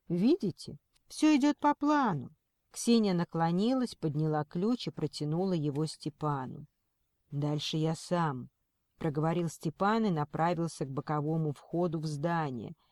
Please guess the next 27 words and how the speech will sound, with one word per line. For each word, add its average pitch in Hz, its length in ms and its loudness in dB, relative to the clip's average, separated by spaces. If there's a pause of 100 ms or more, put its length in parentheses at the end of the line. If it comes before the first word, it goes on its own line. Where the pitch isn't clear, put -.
который 202 480 2
до 170 180 2
того 196 380 0
показала 170 580 0
ему 165 340 0
Ксения. 151 720 -4 (460)
Она 233 280 4
же 220 120 2
дала 180 300 4
ему 185 420 2
самодельный 170 720 2
план 170 460 0 (100)
клиники, 247 720 2
на 175 200 2
котором 185 640 2
крестиком 214 720 0
была 170 300 2
отмечена 165 600 -2 (100)
палата 165 540 0
Розалии 151 560 0
Степановны. 143 1040 -6 (760)
«Хорошо, 277 560 2
я 180 180 4
буду 226 240 2
ждать 233 320 2
вас 233 240 0
снаружи». 233 720 0